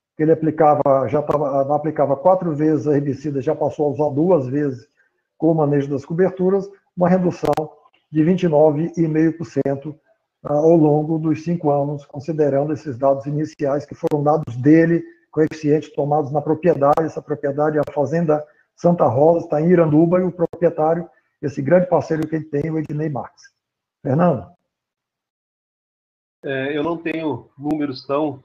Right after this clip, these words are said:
Speaker 2: precisos como o Zé falou, é, mas a gente tem, é, o resultado de pesquisa, né? O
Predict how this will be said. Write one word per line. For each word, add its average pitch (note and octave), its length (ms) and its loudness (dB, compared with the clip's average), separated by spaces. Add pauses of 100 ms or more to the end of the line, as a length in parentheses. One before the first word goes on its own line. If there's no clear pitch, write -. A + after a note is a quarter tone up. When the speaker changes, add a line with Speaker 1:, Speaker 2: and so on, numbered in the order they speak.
Speaker 2:
precisos C3 520 -12
como A#2+ 400 -14
o A#2+ 260 -16
Zé A#2 280 -10 (100)
falou, B2 460 -8 (640)
é, A#2+ 240 -8
mas B2+ 160 -8
a D#3 40 -4
gente - 180 -10
tem, E3+ 300 -4
é, E3+ 420 -4
o C#3 140 -8
resultado D3 340 -4
de - 100 -20
pesquisa, C3 560 -10
né? A#2+ 140 -8
O B2 120 -12